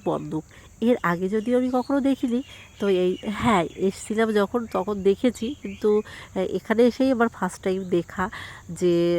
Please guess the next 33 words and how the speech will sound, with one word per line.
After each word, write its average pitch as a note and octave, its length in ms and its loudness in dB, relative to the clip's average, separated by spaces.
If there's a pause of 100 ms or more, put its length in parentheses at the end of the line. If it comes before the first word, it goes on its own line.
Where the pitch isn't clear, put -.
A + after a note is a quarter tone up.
(300)
বন্দুক F3 360 -2
কেমন E3+ 320 0
হয়, F3+ 380 -2
যেহেতু F#3 300 0
সিনেমায় F3 420 0
দেখেছি। E3+ 400 -6
<laughs> A3 300 2 (340)
তো F3+ 240 0 (100)
বাস্তবে G3 460 0
এখানে F3 320 -2
এসেই G3+ 300 -2
দেখেছি, G3+ 480 -4 (340)
এর F#3+ 120 2
আগে E3 180 -2 (200)
যতবার E3+ 340 0
এসেছি E3+ 280 -4
দেখেছি। E3+ 520 -6 (380)
তো G3 60 0
এবার, F3 440 0
এবার F3 300 -4
ভিডিও E3+ 380 0
করে F3 200 -2
নিয়ে E3+ 200 2
যাচ্ছি, E3+ 320 -2
আমার F3 200 0
সাথে F3 280 -8
সাথে - 300 -8
তোমাদের E3 360 0
সাথেও E3+ 340 -4
শেয়ার D#3 240 -2
করছি। D#3+ 500 -8 (460)
আর F3 180 -6
এই D3 180 -4